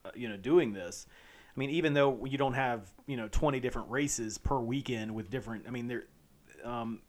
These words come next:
soon I think it's gonna be one huge nascar app on your T V that you can just look through a bunch of different things. And I think even if they put the races on T V, maybe they, maybe they,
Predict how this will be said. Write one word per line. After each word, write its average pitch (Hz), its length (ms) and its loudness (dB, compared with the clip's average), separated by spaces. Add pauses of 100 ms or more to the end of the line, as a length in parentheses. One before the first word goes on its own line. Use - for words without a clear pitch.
soon 196 400 4
I 135 80 4
think 135 160 2
it's 117 120 -6
gonna 135 120 0
be 120 120 -4
one 127 340 0
huge 127 680 -4 (840)
nascar 120 720 -2 (200)
app 104 420 -4 (1300)
on 131 180 2
your 117 100 -2
T 139 300 -2
V 117 360 0
that 104 140 -6
you 117 120 -8
can 107 220 -6
just 104 300 -10 (180)
look 127 240 -4
through 120 180 -4
a 107 40 -2
bunch 117 220 -2
of 101 60 -12
different 110 260 -6
things. 165 260 4
And 160 80 2
I 160 60 2
think 185 140 2
even 196 220 2
if 165 100 4
they 147 120 4
put 151 320 2
the 135 320 0 (320)
races 156 560 2
on 208 220 4
T 127 240 -2
V, 104 240 -4
maybe 135 240 0
they, 139 160 0
maybe 127 220 -2
they, 143 140 0